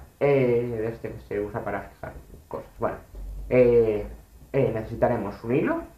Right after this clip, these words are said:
y una servilleta. Eh, bueno, voy a buscar los materiales y nos vemos en un momento. Adiós. Bueno,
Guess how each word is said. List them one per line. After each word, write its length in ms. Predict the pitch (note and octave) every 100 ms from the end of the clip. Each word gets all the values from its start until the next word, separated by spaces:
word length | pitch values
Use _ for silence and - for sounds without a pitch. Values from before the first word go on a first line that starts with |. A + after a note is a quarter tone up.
| _ - - - - _ -
y 180 | C3 B2+
una 220 | C#3 -
servilleta. 480 | - F#2 - - - - - - _ _ _ - - - - - - - - - - - - - - - - - - - - - - - -
Eh, 400 | C#3+ A#2 G#2+ G2+ G2
bueno, 200 | - A#2+ -
voy 200 | A2+ A#2
a 40 |
buscar 300 | A#2 A2 B2
los 140 | A2 A2
materiales 680 | A2 B2+ F#3 B3+ F4 - - -
y 240 | F#3 - B2
nos 180 | A#2
vemos 280 | A#2+ F3+ F#3+
en 60 | C#3+
un 100 | C#3
momento. 220 | B2 - - - - - _ - - - - - - -
Adiós. 480 | G#2+ B2+ A#3 B3 - - - - - - - - - - - _ - F3+ -
Bueno, 220 | G3+ G3